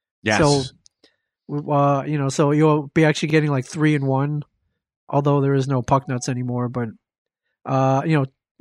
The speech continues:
Speaker 2: massive tweets. This podcast will live forever. I don't know. How else can I sell this, Mike?
Speaker 1: Uh, I don't
Speaker 2: It
Speaker 1: thi-, I
Speaker 2: is
Speaker 1: think it
Speaker 2: a,
Speaker 1: sells itself.
Speaker 2: it is a unique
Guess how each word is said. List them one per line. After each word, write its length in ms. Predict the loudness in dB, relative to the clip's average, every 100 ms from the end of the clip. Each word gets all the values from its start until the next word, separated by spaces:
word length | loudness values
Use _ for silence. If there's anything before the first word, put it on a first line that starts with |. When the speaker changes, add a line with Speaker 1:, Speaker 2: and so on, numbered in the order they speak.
| -20 _
Speaker 2:
massive 520 | -8 -2 0 2 0
tweets. 540 | 0 2 2 2 -4 -10 _ _ _ _ -10
This 120 | -6
podcast 440 | 0 2 2 -2
will 60 | 0
live 140 | 0 0
forever. 360 | -2 -2 -2 0
I 80 | 2
don't 120 | 4
know. 100 | 2
How 260 | 2 4
else 140 | 4 2
can 160 | 0
I 60 | -2
sell 240 | -2 -4
this, 180 | -4 -8
Mike? 300 | -8 -10 -14 _ _ _ _
Speaker 1:
Uh, 80 | -2
I 400 | 2 2 2 2
don't 160 | 2 2
Speaker 2:
It 40 |
Speaker 1:
thi-, 60 | 2
I 100 | 2
Speaker 2:
is 40 |
Speaker 1:
think 140 | 0 2
it 40 |
Speaker 2:
a, 80 | 2
Speaker 1:
sells 220 | 2 0
itself. 480 | -2 -2 0 0 0
Speaker 2:
it 40 | -2
is 100 | 0
a 80 |
unique 800 | 0 0 0 2 2 0 -4 -14